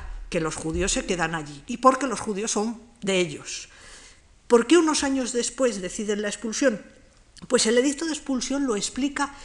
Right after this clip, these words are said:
de una forma bastante explícita. Hay que decir que el edicto, el original del edicto de expulsión no se conserva, pero se conservan lo que se llaman provisiones, que son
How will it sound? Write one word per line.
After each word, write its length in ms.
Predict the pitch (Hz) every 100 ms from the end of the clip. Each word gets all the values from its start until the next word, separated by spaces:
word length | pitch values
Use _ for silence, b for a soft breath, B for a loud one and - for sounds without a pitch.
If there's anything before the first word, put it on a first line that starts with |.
| B -
de 80 | 240
una 100 | 240
forma 320 | 240 240 233
bastante 400 | 185 - 208 196
explícita. 640 | - 175 - 175 175 - -
Hay 120 | 254
que 120 | 294
decir 300 | 269 - 277
que 100 | 277
el 140 | 214 196
edicto, 480 | 214 277 - - 226
el 80 |
original 440 | 180 175 - 208 247
del 140 | 247
edicto 300 | 196 208 -
de 40 | 220
expulsión 460 | - 180 - 214
no 100 | 202
se 140 | - -
conserva, 540 | 156 165 269 226 160 B B B
pero 240 | - 277 311
se 220 | - 233
conservan 580 | 190 196 262 269 285 254
lo 80 | 190
que 80 |
se 120 | 185 214
llaman 280 | 254 247
provisiones, 840 | - 185 175 180 - 262 233 202 -
que 100 | 165
son 240 | - 233